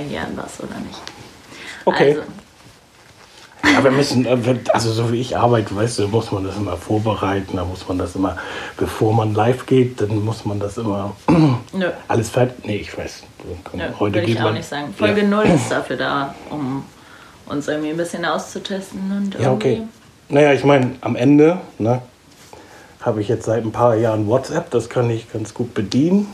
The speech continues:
Speaker 2: Jetzt hast du mich auf Podcast gebracht, finde ich super. Also erstmal die zu hören,
Speaker 1: Ja,
Speaker 2: ne?
Speaker 1: ich weiß noch nicht, ob ich das so super finde und ich weiß auch noch nicht, ob das
Speaker 2: Aber ich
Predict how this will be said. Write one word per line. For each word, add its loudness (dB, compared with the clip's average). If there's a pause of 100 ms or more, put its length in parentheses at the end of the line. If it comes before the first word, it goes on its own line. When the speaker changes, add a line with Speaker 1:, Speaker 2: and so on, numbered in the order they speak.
(200)
Speaker 2:
Jetzt -6
hast -2
du 0
mich -2
auf -6
Podcast 0
gebracht, 0 (260)
finde -4
ich -10
super. 0 (540)
Also 2
erstmal 2
die 0
zu 0
hören, 2 (220)
Speaker 1:
Ja, 0
Speaker 2:
ne? 2
Speaker 1:
ich -4
weiß -2
noch -2
nicht, -4
ob -8
ich -16
das -12
so -2
super -2
finde -4
und -6
ich -10
weiß -10
auch -12
noch -10
nicht, -12
ob -16
das -20
Speaker 2:
Aber 2
ich 0